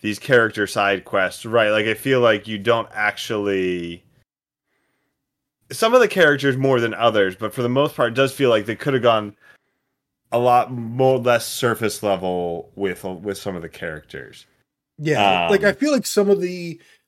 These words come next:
Speaker 2: like, a lot of the character stuff ends up being all li-, like, little moments, 'cause they have things like that clairvoyant girl also really loves plants, but that's what they lean into. Her full side quest chain is her and plants.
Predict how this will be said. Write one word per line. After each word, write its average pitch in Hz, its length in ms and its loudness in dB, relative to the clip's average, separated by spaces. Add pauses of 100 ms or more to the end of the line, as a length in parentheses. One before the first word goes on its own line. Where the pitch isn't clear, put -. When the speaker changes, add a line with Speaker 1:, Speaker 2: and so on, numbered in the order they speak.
Speaker 2:
like, 196 200 4
a 190 80 4
lot 196 220 6
of 214 60 -2
the 180 80 4
character 147 400 -4
stuff - 340 0
ends 151 200 -4
up 151 120 -2
being 147 240 -2
all 143 320 0
li-, 147 140 -2
like, 151 200 -2
little 170 280 4
moments, 110 400 -6
'cause 139 160 -10
they 151 140 -2
have 208 340 2
things 170 280 0
like 147 180 -6 (340)
that 185 160 4
clairvoyant 175 520 4
girl 160 240 2
also 147 300 0
really 135 240 4
loves 120 220 -2
plants, - 560 -8
but - 240 0
that's 185 180 2
what 202 100 -6
they 160 120 0
lean 139 460 -2
into. 135 580 -8 (340)
Her 175 220 0
full 160 420 0
side 165 460 -2
quest - 460 -6
chain 127 400 -4
is 143 300 -6
her 143 240 0
and 127 200 -6
plants. 117 580 -10